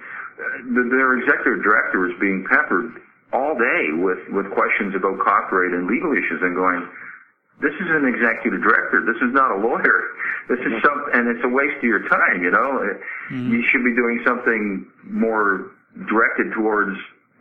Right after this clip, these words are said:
Speaker 1: your, your job," you know? It really slowed him down. Um, and I went, "There's a need for this." So, um, they became the, the sponsor organization.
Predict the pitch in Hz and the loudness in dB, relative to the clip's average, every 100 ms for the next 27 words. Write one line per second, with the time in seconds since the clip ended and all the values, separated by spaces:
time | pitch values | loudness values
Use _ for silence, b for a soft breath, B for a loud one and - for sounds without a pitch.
0 | - 107 110 104 98 95 95 87 110 151 | -12 -8 -2 0 0 2 0 2 2 4
1 | 214 - 95 95 101 113 101 98 95 107 | 2 0 0 0 0 -2 0 -2 0 0
2 | 151 131 95 - 113 107 95 98 92 - | 2 0 -2 -2 0 0 0 0 2 2
3 | 185 87 - B B B B B B B | 2 -2 -4 B B B B B B B
4 | 90 90 87 85 - _ - 104 101 98 | 0 2 0 -4 -12 _ 2 4 4 2
5 | 92 92 92 95 92 - _ _ _ _ | 2 2 0 -2 -2 -8 _ _ _ _
6 | _ _ - 101 127 123 123 180 190 113 | _ _ -6 0 2 2 0 -2 0 0
7 | 131 - - - - 113 107 107 104 B | 2 0 -2 -8 -2 0 0 -2 -10 B
8 | B B - 98 98 98 98 104 117 123 | B B 0 2 2 -4 -6 -2 0 0
9 | 117 - 113 107 95 95 90 95 92 - | 0 0 0 0 2 0 0 -2 -2 0
10 | 104 110 - 95 85 82 80 82 85 - | 0 0 0 0 2 0 0 0 2 2
11 | 90 85 | 0 -6